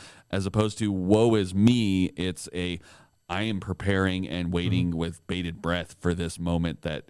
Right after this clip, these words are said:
Speaker 1: I know will be coming.
Speaker 2: Yeah, and I mean, exactly, well said. It's, it's not that life is easy. It, it's,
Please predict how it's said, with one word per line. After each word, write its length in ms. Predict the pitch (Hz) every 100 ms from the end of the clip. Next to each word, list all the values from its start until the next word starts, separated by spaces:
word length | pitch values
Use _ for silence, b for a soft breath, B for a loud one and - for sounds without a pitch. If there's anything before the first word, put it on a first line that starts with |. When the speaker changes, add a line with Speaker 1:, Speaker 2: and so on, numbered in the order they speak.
| _
Speaker 1:
I 140 | - 82
know 160 | 82
will 180 | 80 78
be 240 | 80 60 -
coming. 340 | - 71 - -
Speaker 2:
Yeah, 240 | 247 294 143
and 220 | 143 143
I 80 | 151
mean, 200 | 165 160
exactly, 480 | 156 135 190 214 123
well 200 | 131 147
said. 300 | - 185 147
It's, 300 | 127 - 131 -
it's 160 | 147
not 200 | 175 226
that 120 | 170
life 240 | 143 175 147
is 260 | 160 147
easy. 540 | 143 220 208 170 202 220 b b b _
It, 240 | 165 160 170
it's, 300 | 165 -